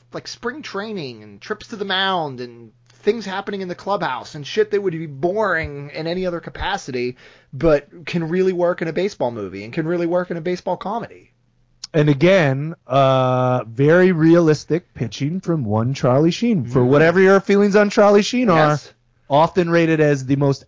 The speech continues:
Speaker 2: accurate baseball physical portrayal. Like, it's spot on.
Speaker 1: I did, um, oh, you know what? Before I tell the story, I'm gonna throw a spot question to Kurt. Kurt,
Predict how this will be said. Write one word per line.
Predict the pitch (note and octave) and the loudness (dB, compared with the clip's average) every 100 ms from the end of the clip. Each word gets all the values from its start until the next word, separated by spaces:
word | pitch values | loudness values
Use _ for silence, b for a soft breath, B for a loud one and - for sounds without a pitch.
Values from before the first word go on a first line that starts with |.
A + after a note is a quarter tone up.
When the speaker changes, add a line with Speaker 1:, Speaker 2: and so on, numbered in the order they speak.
| - | -6
Speaker 2:
accurate | C#3 D#3 - E3 E3 D#3+ | -2 -2 -2 0 0 -2
baseball | - C#3 C#3 - C#3 C3+ C3 - b b | -2 0 -2 0 2 2 0 -2 b b
physical | _ - D#3+ D3 C#3+ C3+ | _ 2 4 4 2 2
portrayal. | - C3+ A#2 - A2+ F2+ D#2 | 2 -2 -2 0 -2 -2 -8
Like, | G2 G2+ | -8 -4
it's | - | -6
spot | - - F3 G3+ | -6 0 4 4
on. | A3+ C4 C3+ G2+ - - - | 4 4 0 -4 -16 -20 -6
Speaker 1:
I | F3+ C4+ | -2 0
did, | F4+ B3 A#3+ | -2 -2 -2
um, | G#3+ F#3+ F#3 F3 F3 - _ - | -2 -2 -4 -6 -16 -20 _ -4
oh, | A#3+ G3+ | -4 -2
you | G3 | -4
know | C4 | -4
what? | E4+ A#3+ | -6 -6
Before | - A4 | -6 -4
I | F#4 | -4
tell | - G3 | -2 -4
the | D#3 | -4
story, | - D3+ C3+ | -6 -2 -2
I'm | C#3 | -2
gonna | F3 | -6
throw | - C#3 | -8 -8
a | A2+ | -8
spot | - C3 - | -8 -8 -8
question | - A2 - | -12 -14 -16
to | G#2+ | -20
Kurt. | - G#2 - _ | -20 -20 -20 _
Kurt, | - G#3+ A3 | 2 4 4